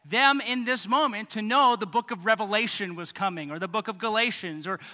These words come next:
First Corinthians, Second Corinthians, Romans, Ephesians, wha-, whatever. We can't expect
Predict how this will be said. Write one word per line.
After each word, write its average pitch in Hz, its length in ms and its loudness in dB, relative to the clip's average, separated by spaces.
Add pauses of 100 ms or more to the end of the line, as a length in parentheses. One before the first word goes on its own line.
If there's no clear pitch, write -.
(100)
First 262 240 4
Corinthians, 175 340 -6
Second 269 200 0
Corinthians, 190 340 -6
Romans, 247 280 2
Ephesians, 202 420 -6
wha-, 262 260 -2
whatever. 269 640 2 (1040)
We 214 60 -16
can't 277 260 0
expect - 1000 0